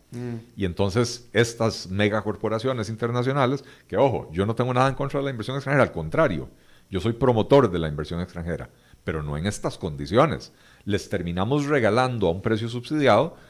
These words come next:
Speaker 2: el mercado del cemento en Costa Rica y hoy tenemos un duopolio del que no nos podemos deshacer. Eh, pero bueno,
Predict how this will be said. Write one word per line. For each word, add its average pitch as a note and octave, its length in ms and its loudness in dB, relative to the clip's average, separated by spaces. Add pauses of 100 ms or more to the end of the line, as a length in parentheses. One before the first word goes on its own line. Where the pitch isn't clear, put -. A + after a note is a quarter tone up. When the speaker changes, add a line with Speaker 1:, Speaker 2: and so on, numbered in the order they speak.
(120)
Speaker 2:
el F2+ 160 -6
mercado D#2+ 440 -4
del A2 80 -4
cemento G2+ 400 -10
en A#2+ 40 -14
Costa B2+ 220 -10
Rica C3 320 -8
y - 160 -8
hoy D#2 120 -2
tenemos G2 360 -6
un F#2+ 100 -8
duopolio E2+ 380 -4
del D#2+ 100 -4
que D#2 120 -12
no D2+ 100 -12
nos D#2+ 140 -12
podemos D#2 280 -10
deshacer. C2+ 360 -16 (380)
Eh, E2+ 440 -2 (400)
pero D3 240 6
bueno, D3+ 280 8